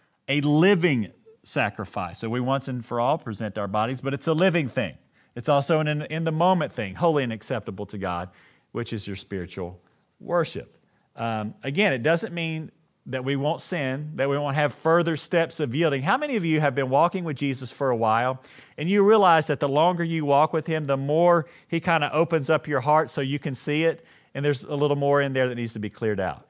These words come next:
right? We see that no matter how long, and that's God's grace to us. There's a, there's a process of yielding, and it's a progressive sort of thing. We will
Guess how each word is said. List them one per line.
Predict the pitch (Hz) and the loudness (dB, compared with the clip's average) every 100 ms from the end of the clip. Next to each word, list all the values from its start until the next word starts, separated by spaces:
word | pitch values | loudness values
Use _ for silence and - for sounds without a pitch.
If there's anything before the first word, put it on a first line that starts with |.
| - | -6
right? | 123 | -4
We | 139 | -2
see | 139 175 | 0 0
that | 147 90 67 120 | 0 -2 -6 -8
no | 127 | -4
matter | 139 131 | -2 -2
how | 127 143 | 0 2
long, | 151 135 - - | 2 0 -4 -4
and | 180 | 0
that's | 175 | 2
God's | - 180 131 | 4 4 4
grace | 170 175 | 2 2
to | - 175 | 0 -4
us. | 98 - - _ - | -6 -10 -16 _ -6
There's | 151 143 | -2 0
a, | |
there's | - 143 | 0 -2
a | 131 | -4
process | - - 170 180 165 160 135 | -6 -2 2 4 2 0 0
of | 135 107 | -2 -2
yielding, | 113 110 120 131 | -2 0 -2 -2
and | 139 | -4
it's | 135 139 | -4 -6
a | |
progressive | - 143 110 151 151 147 107 - _ - - _ | -6 -6 -2 0 0 -2 -4 -8 _ -20 -20 _
sort | - 165 147 | -2 2 2
of | 113 | 2
thing. | 170 165 101 80 - _ _ _ _ _ _ - _ _ _ _ _ _ _ - | 2 2 0 -6 -16 _ _ _ _ _ _ -20 _ _ _ _ _ _ _ -4
We | 143 170 | 2 4
will | 151 127 | 4 2